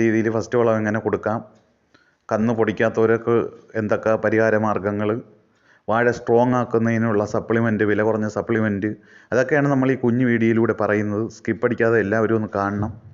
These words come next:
കാണാൻ നിങ്ങൾക്ക് പറ്റിയില്ലെങ്കിൽ കേട്ടാലും മതി. കുറേ തവണ വ-, നേന്ത്രവാഴ കൃഷി ചെയ്ത് വിജയകരമായിട്ട്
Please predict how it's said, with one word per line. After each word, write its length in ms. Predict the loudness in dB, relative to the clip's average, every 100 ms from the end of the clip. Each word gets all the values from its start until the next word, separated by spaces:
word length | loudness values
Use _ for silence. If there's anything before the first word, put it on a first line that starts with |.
| -20 -20 -20 -20 -20 _ 0
കാണാൻ 280 | 2 2 2
നിങ്ങൾക്ക് 240 | 2 4 4
പറ്റിയില്ലെങ്കിൽ 440 | 4 2 2 2 2
കേട്ടാലും 380 | 2 4 2 2
മതി. 160 | 0 -2 0
കുറേ 220 | 2 2 4
തവണ 200 | 2 2 -2 -6 -6
വ-, 140 | -2 0 0
നേന്ത്രവാഴ 480 | 0 0 2 2 0 -2 -8 -4
കൃഷി 320 | -4 -2 -4 -4 -12 -20 -20 -2
ചെയ്ത് 240 | 0 2 2 0
വിജയകരമായിട്ട് 680 | 2 4 4 4 2 0